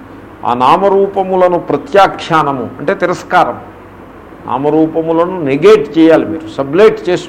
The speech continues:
చూడాలి. చూసినప్పుడు మాత్రమే మీకు తత్వం కనపడుతుంది. ఎందుకంటే తత్వము అనగా రియాలిటీ అనారోపితాకారం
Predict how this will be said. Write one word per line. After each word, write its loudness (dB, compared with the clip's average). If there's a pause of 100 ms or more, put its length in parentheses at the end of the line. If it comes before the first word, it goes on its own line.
(100)
చూడాలి. -6 (720)
చూసినప్పుడు 0
మాత్రమే -2
మీకు -4
తత్వం -4
కనపడుతుంది. -8 (220)
ఎందుకంటే 0 (460)
తత్వము 2
అనగా 2
రియాలిటీ 4 (480)
అనారోపితాకారం 0